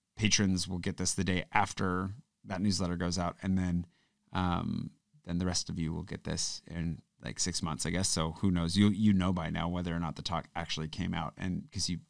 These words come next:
hopefully seen it, if it did. And if you are just finding out that I did a TEDx talk now, then you're like, then yeah, definitely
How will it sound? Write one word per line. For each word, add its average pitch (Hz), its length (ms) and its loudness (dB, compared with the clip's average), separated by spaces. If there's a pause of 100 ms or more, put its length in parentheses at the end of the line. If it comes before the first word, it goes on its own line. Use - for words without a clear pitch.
(120)
hopefully 95 320 -6
seen 107 240 4
it, 92 160 0 (320)
if 104 80 -4
it 107 80 12
did. 175 260 12 (240)
And 123 120 6
if 117 100 8 (120)
you 107 420 4
are 95 180 6
just 113 440 6
finding 131 280 10
out 156 180 8
that 104 100 4
I 101 80 10
did 135 160 6
a 127 60 8
TEDx 117 680 2
talk - 340 6 (640)
now, 117 400 12
then 104 180 8
you're 101 160 8
like, 92 340 4
then 95 160 4
yeah, 92 220 2
definitely 90 440 0